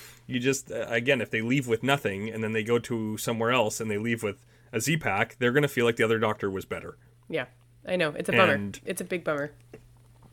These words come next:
Speaker 1: the Z-Pak is very well advertised for that. So is the Medrol
Speaker 2: <laughs>
Speaker 1: dose pack. Anything that comes in a pack.
Speaker 2: In a pack. Exactly. It's, like, nicely packaged.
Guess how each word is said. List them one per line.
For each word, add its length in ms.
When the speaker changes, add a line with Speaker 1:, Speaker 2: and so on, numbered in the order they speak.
Speaker 1:
the 140
Z-Pak 480
is 220
very 360
well 240
advertised 520
for 100
that. 180
So 200
is 80
the 80
Medrol 400
Speaker 2:
<laughs> 80
Speaker 1:
dose 180
pack. 360
Anything 280
that 100
comes 220
in 80
a 40
pack. 440
Speaker 2:
In 140
a 60
pack. 360
Exactly. 520
It's, 180
like, 160
nicely 380
packaged. 680